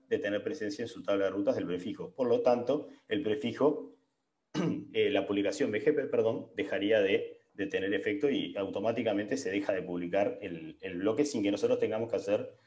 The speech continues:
este, ninguna, ninguna acción adicional, digamos, ¿no? Y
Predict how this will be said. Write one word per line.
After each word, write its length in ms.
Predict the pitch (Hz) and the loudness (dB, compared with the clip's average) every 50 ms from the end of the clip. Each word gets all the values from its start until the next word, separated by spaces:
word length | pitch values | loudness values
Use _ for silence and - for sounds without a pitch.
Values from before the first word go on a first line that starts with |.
| _ _ | _ _
este, 380 | - - - - 98 87 87 85 | -14 -14 -10 -6 -6 -4 -4 -4
ninguna, 580 | 90 90 90 92 98 101 104 101 92 82 85 | -4 -4 -4 -4 -2 -2 -2 -2 -4 -4 -6
ninguna 280 | 85 90 92 104 107 101 | -8 -8 -6 -4 -4 -4
acción 460 | 90 - - - 110 104 95 85 - - - _ _ _ - | -4 -4 -4 -2 -2 -2 -2 -4 -8 -12 -20 _ _ _ -8
adicional, 600 | - 90 92 90 87 87 87 87 95 92 87 - | -6 -4 -4 -4 -6 -6 -6 -6 -6 -6 -8 -8
digamos, 360 | 80 82 85 82 78 80 90 | -8 -8 -8 -8 -8 -6 -4
¿no? 280 | 113 147 170 170 - - | -2 -2 -2 -4 -8 -10
Y 380 | 92 95 101 - - - - _ | -6 -4 -4 -4 -6 -8 -20 _